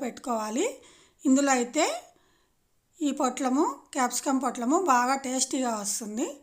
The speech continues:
ఇందులో ఒక రెండు గరిటెలు ఆయిల్ వేసుకోవాలి. ఆయిల్ హీట్ ఎక్కాక మనం స్టఫ్ చేసుకున్న క్యాప్సికంలన్నీ ఇందులో ఈ విధంగా నిలబెట్టాలండి.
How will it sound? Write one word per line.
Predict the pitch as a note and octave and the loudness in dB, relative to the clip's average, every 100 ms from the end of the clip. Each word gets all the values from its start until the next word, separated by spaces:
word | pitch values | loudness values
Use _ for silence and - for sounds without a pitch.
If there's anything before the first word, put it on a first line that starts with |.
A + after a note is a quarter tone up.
| _ _ _ - | _ _ _ -2
ఇందులో | B3+ B3+ E4 G4 | 2 4 4 2
ఒక | D4+ C4 | 0 0
రెండు | B3+ A#3+ | 2 2
గరిటెలు | B3+ B3 D4+ C#4+ A4+ G#4+ B3 | 0 0 0 0 0 2 2
ఆయిల్ | B3 B3 | 0 -2
వేసుకోవాలి. | A3+ G#3+ - G#3+ G3+ A#3+ C5 - - _ _ _ _ _ _ - C4+ | -2 -6 -8 -8 -4 -2 -4 -4 -20 _ _ _ _ _ _ 2 4
ఆయిల్ | D4 D#4+ C#4 | 6 4 2
హీట్ | C#4 C#4+ C4 | -2 -2 -4
ఎక్కాక | - A#3+ G#3+ D4+ G4 C5 - D#4 | -6 -8 -6 0 0 0 -4 -2
మనం | B3+ C4 C4 | 2 2 0
స్టఫ్ | C4+ A#3+ - | -2 -2 -2
చేసుకున్న | C4+ B3 - A#3+ A3+ C#4+ D5 - _ _ _ _ _ _ _ _ _ _ _ _ _ - - - - - - _ | -2 -2 -4 -6 -2 0 -2 -6 _ _ _ _ _ _ _ _ _ _ _ _ _ -18 -18 -18 -20 -20 -20 _
క్యాప్సికంలన్నీ | D4 C4 C4 - - B3+ A#3+ A#3 A3+ C#4+ D#4+ - _ _ _ - | 2 4 2 -2 -2 -2 0 -2 0 0 0 -8 _ _ _ -2
ఇందులో | C4 B3+ C4+ G#4 D5+ - _ _ _ _ _ _ _ _ | 2 2 4 2 0 -10 _ _ _ _ _ _ _ _
ఈ | C4+ C4+ | -2 2
విధంగా | C4 B3 C#4+ E4+ | 2 2 2 4
నిలబెట్టాలండి. | C4+ A#3+ B3 B3+ G#3+ G#3 G#3+ E4 | 2 0 -4 -4 -4 -6 -2 -2